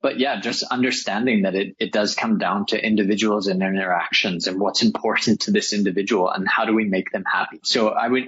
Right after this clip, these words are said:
I would say that. And then, yeah, you know, finding talent, I would definitely say Albert led on that. And,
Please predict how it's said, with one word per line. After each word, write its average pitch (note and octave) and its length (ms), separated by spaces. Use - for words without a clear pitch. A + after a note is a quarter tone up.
I A#2+ 40
would A#2+ 160
say G2+ 180
that. F#2 300
And C3+ 160
then, C#3 120
yeah, C#3+ 180
you A2 140
know, B2 140
finding B2+ 420
talent, A#2+ 480
I A2 80
would A2 120
definitely B2+ 460
say A2+ 260
Albert B2 300
led G2+ 240
on F#2+ 220
that. F2+ 240
And, A2 320